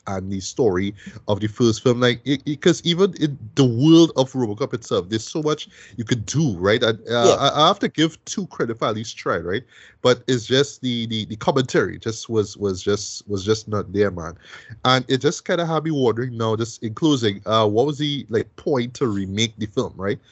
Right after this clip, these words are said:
Speaker 1: Um, in,
Speaker 2: As I
Speaker 1: in
Speaker 2: said,
Speaker 1: twenty fourteen.
Speaker 2: yeah.
Speaker 1: Uh,
Speaker 2: No, here's the
Speaker 1: you
Speaker 2: thing.
Speaker 1: know?
Speaker 2: As I said, as I said with the, with the, with the, with the remake, it's a shame that they, he didn't, they, they, listen, I like the director because RoboCop, the only way you could have gone with something like RoboCop is if you go international with it. Like,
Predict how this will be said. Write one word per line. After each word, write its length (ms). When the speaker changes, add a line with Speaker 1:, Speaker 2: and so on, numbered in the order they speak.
Speaker 1:
Um, 240
in, 80
Speaker 2:
As 140
I 60
Speaker 1:
in 40
Speaker 2:
said, 140
Speaker 1:
twenty 140
fourteen. 240
Speaker 2:
yeah. 160
Speaker 1:
Uh, 120
Speaker 2:
No, 40
here's 200
the 40
Speaker 1:
you 60
Speaker 2:
thing. 100
Speaker 1:
know? 60
Speaker 2:
As 80
I 80
said, 220
as 120
I 40
said 180
with 120
the, 120
with 120
the, 120
with 140
the, 160
with 160
the 60
remake, 460
it's 120
a 80
shame 520
that 160
they, 100
he 200
didn't, 280
they, 100
they, 320
listen, 340
I 100
like 160
the 60
director 440
because 460
RoboCop, 420
the 180
only 200
way 160
you 80
could 100
have 140
gone 180
with 140
something 160
like 100
RoboCop 380
is 120
if 120
you 80
go 140
international 680
with 160
it. 180
Like, 240